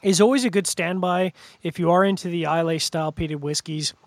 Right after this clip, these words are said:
Bowmore and cigars have always been a good combination. Uh, I think that's much, much higher on my scale. I'd give it an eighty-seven, eighty-eight. There's a huge variety of Bowmores that would go well with the Sober Mesa.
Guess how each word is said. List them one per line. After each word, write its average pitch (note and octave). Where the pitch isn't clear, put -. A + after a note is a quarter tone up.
Bowmore F#3
and F#3+
cigars D#3
have D#3
always E3
been D#3+
a D3
good D3+
combination. D3+
Uh, C#3+
I D#3
think E3
that's E3
much, D#3+
much D#3
higher D3+
on D3+
my C#3
scale. D3+
I'd C#3
give D3
it C#3+
an C#3+
eighty-seven, D3
eighty-eight. D3
There's D3
a C#3
huge A3
variety E3
of C#3+
Bowmores D3
that D3+
would C3+
go C#3+
well C#3
with C#3
the -
Sober C#3
Mesa. C#3